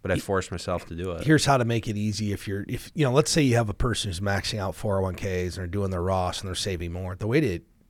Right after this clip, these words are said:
Speaker 2: make that increase easy, do it weekly.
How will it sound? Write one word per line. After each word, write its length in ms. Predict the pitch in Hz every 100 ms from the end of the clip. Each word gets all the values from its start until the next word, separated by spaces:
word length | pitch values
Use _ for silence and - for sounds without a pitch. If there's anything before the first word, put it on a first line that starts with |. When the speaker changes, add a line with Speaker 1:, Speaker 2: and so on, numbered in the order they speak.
| _
Speaker 2:
make 340 | 110 110 104
that 140 | 110 98
increase 420 | 95 - 95 -
easy, 440 | 92 90 107 127 - _ _ _ _
do 100 | -
it 40 | 156
weekly. 440 | 117 - 104 90